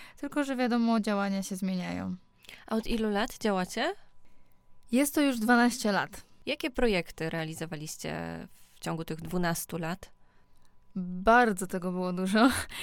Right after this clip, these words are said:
Speaker 1: E, ja może wspomnę kilka, chociaż też, e, tak naprawdę, e, tego jest tyle, a ja też nie jestem w Drachmie, e, od samego początku.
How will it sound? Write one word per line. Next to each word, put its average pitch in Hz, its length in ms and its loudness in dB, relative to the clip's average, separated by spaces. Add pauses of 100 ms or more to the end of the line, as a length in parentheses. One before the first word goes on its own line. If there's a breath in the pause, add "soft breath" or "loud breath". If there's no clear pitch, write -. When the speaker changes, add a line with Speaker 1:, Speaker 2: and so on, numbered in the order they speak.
(300 loud breath)
Speaker 1:
E, 190 200 6
ja 220 140 6
może 247 240 4
wspomnę 254 400 4
kilka, 240 380 2
chociaż 208 260 -2
też, 240 300 0
e, 202 160 0
tak 208 160 0
naprawdę, 208 420 0 (300)
e, 180 40 -4 (880)
tego 214 260 4
jest 233 300 4
tyle, 208 380 4
a 196 80 4
ja 202 140 4
też 208 160 -4
nie 208 80 4
jestem 208 240 0
w 196 40 0
Drachmie, 208 260 2
e, 196 340 0
od 190 100 -4
samego 196 360 -2
początku. 196 600 -2